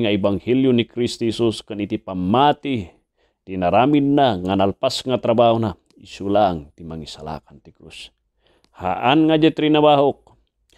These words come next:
no di ket di trabaho na, ti umanay nga mangisalakan kada tayo.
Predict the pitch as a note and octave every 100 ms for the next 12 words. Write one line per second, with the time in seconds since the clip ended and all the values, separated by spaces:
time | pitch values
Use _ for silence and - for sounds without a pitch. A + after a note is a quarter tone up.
0 | _ _ F#2 F#2+ G#2+ A2 - G#2 - F2+
1 | E2 E2 G#2 A2+ G2+ A#2+ A#2 E2+ _ _
2 | _ _ F2+ E2+ E2+ F#2+ F#2 E2+ E2 D#2+
3 | - D#2 C#2+ _ E2 _ - _ C#2+